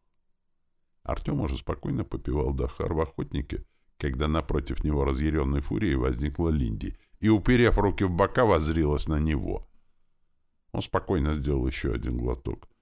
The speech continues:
и лишь после этого посмотрел на девушку.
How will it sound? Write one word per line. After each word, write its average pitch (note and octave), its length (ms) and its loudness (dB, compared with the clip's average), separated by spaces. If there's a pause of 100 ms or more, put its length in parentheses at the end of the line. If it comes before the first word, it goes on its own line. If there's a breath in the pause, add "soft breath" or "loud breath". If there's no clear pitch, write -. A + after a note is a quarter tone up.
(180)
и D#2 60 -2
лишь D#2 220 0
после D#2 320 0
этого C#2 240 -2
посмотрел C2 480 -2
на C2 120 -2
девушку. G1+ 500 -8